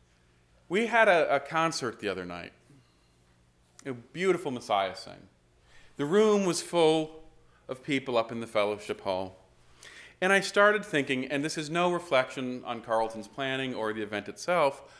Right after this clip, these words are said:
what would happen if somebody had a heart attack today? Now you have to know, my mind thinks like this because of my years as an E M T, riding ambulances, and so forth.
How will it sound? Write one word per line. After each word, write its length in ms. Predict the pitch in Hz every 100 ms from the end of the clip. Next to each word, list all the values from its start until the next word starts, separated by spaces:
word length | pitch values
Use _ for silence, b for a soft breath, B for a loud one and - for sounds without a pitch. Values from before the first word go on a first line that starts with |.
| B B -
what 200 | 151 180
would 140 | 165
happen 340 | 147 151 147 117
if 60 |
somebody 320 | 117 135 135 120
had 160 | 117
a 60 | 107
heart 180 | 107 104
attack 300 | - 90 -
today? 300 | 90 87 87 _ _ _ _ _ - _ _ _ _ _ _ _ b b b -
Now 60 | 160
you 140 | 180
have 260 | 196 214 -
to 80 |
know, 340 | 143 107 95 98 - _ b b -
my 180 | 165
mind 360 | 165 165 175 170
thinks 260 | 143 123 -
like 180 | 110
this 260 | 110 107 104
because 380 | - 113 123 117
of 100 | 117
my 120 | 113
years 520 | 110 104 101 98 - - _ _ _ _ _ _ _ _ - _ - - -
as 400 | 139 131 123 120
an 80 |
E 100 | 117
M 140 | 110 110
T, 400 | 113 104 104 101 -
riding 360 | 113 110 107
ambulances, 540 | 98 98 101 90 98 90
and 160 | 107
so 200 | 98 95
forth. 320 | 90 95 90